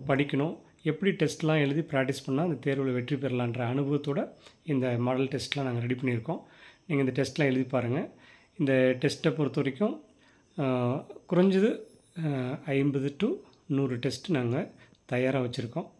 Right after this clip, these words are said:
நீங்க எவ்வளவு டெஸ்ட் எழுதுறதுக்கு தயாரோ அதுக்கு தகுந்த மாதிரி நீங்க தொடர்பு கொண்டு, ஆ, யூனிக் அகாடமில நீங்க அந்த டெஸ்ட் பேட்ச்ல ஜாயின் பண்ணலாம். டி என் பி சி குரூப் டூ தேர்வு எழுதி வெற்றி பெற வேண்டும் என்ற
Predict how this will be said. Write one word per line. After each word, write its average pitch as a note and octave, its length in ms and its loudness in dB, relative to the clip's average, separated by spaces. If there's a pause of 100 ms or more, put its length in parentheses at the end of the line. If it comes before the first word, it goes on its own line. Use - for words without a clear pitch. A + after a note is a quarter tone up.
நீங்க C#3 160 0
எவ்வளவு D3+ 260 0
டெஸ்ட் D#3 300 -2
எழுதுறதுக்கு C3+ 460 -2
தயாரோ B2 400 -2
அதுக்கு C3+ 320 -2
தகுந்த C3 300 -2
மாதிரி C#3 340 -2 (440)
நீங்க B2+ 400 2
தொடர்பு B2+ 340 -2
கொண்டு, B2+ 380 -2 (480)
ஆ, F3 60 -2
யூனிக் C3 420 2
அகாடமில B2+ 460 0 (240)
நீங்க C3 340 -2
அந்த A#2 160 -2
டெஸ்ட் C3+ 260 -4
பேட்ச்ல C3+ 260 -2
ஜாயின் B2 280 -2
பண்ணலாம். C3 340 -2 (800)
டி D3 140 2
என் D3+ 120 6
பி D3 60 2
சி D3 160 -2
குரூப் C3+ 300 -2
டூ D#3+ 120 2
தேர்வு C#3 560 2
எழுதி D3+ 380 2
வெற்றி C#3+ 360 -2
பெற D3 380 -2 (260)
வேண்டும் C#3+ 360 2
என்ற C3 500 0